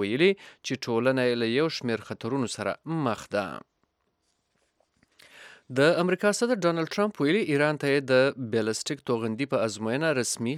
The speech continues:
خبرداری ورکړی دی. د پنجشنبې پر ورځ یو شمیر ټویټ پیغامونو کې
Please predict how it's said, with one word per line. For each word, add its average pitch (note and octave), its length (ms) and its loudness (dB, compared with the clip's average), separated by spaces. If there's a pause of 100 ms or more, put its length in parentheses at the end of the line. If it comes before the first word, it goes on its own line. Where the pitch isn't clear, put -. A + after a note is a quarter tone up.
خبرداری A2 520 -2
ورکړی F#2 380 -8
دی. F#2+ 80 -6 (640)
د C3+ 180 6
پنجشنبې C3+ 460 0
پر A#2 100 -2
ورځ C3 120 0 (120)
یو C3 100 2 (140)
شمیر C3 260 -2
ټویټ - 440 -6
پیغامونو C3 500 0
کې - 180 -6